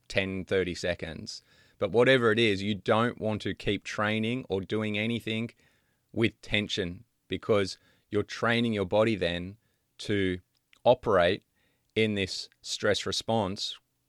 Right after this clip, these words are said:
rather than building up a resilience so that your stress can actually go higher and higher and higher in terms of the effort, the output,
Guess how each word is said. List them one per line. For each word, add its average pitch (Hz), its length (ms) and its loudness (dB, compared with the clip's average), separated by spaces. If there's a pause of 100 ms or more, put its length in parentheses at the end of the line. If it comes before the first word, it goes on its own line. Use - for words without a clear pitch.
(300)
rather 120 460 4
than 101 380 2
building 120 460 4
up 110 220 0
a 98 40 0
resilience 101 1000 0 (440)
so 101 260 2
that 101 160 2
your 98 160 2
stress - 460 2
can 127 320 0
actually 101 400 -2
go 92 180 2
higher 95 360 0
and 90 100 -4
higher 90 260 -2
and 87 100 -6
higher 120 360 0
in 85 160 -6
terms 90 320 -4
of 85 100 -6
the 87 200 -8
effort, 104 420 0
the - 180 0
output, 98 500 -2